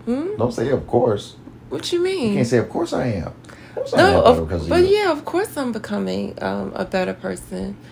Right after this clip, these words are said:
Speaker 2: You becoming or you are?
Speaker 1: I, I am, and I'm constant, and I'm still becoming.
Speaker 2: Oh, okay, okay, okay.
Speaker 1: It's
Speaker 2: What's that
Speaker 1: both.
Speaker 2: card? Look at that card. Look at that card say.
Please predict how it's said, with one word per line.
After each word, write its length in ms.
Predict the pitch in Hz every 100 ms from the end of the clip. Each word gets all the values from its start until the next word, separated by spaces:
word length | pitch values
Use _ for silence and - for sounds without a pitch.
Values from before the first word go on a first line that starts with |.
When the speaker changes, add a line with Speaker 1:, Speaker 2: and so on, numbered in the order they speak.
| - - -
Speaker 2:
You 100 | 101
becoming 640 | 104 - 139 165 180 - - - - - -
or 160 | 113
you 260 | 104 101 -
are? 380 | 104 107 78 - - - - - -
Speaker 1:
I, 280 | 185 180 -
I 180 | 180 170
am, 420 | - 180 185 190
and 160 | 190 180
I'm 140 | 175
constant, 480 | 170 175 175 - -
and 140 | 170 170
I'm 140 | 165
still 320 | - - 175
becoming. 480 | 160 165 - 185 190
Speaker 2:
Oh, 320 | 104 87 87
okay, 200 | 87 80
okay, 260 | 80 80 73
okay. 280 | 73 107 175
Speaker 1:
It's 160 | 175
Speaker 2:
What's 200 | - 156
that 80 | 165
Speaker 1:
both. 80 | 180
Speaker 2:
card? 160 | 160 156
Look 100 | 160
at 60 |
that 140 | 175 -
card. 320 | 104 92 -
Look 100 | 349
at 60 | -
that 80 |
card 280 | - 87 90
say. 180 | - 85